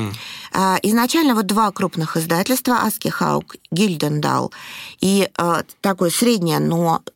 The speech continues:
Speaker 2: м, совершенно очень сильное издательство «ПАКС», а, образовали в шестьдесят первом году эту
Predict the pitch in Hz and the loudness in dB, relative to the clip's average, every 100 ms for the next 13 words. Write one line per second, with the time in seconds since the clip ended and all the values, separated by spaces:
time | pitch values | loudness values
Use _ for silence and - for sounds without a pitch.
0 | - - - - 180 - 160 - 180 156 | -10 -6 -4 -2 -2 -2 -2 0 0 0
1 | - 160 135 135 139 - 147 - 170 - | 0 0 0 -2 -4 -4 -6 -4 -4 0
2 | 311 320 - - - 269 - - - - | 0 0 -12 -12 -12 -10 -8 -10 -8 -2
3 | 180 175 165 - - - - - - 170 | 2 2 0 -2 -4 -6 -6 -4 -2 -2
4 | 180 196 214 190 147 143 - 143 - 147 | 0 2 2 0 -2 -2 -2 -4 -2 -2
5 | 139 139 151 151 143 135 - - 147 143 | -2 -2 0 0 -2 -2 -4 -4 -4 -4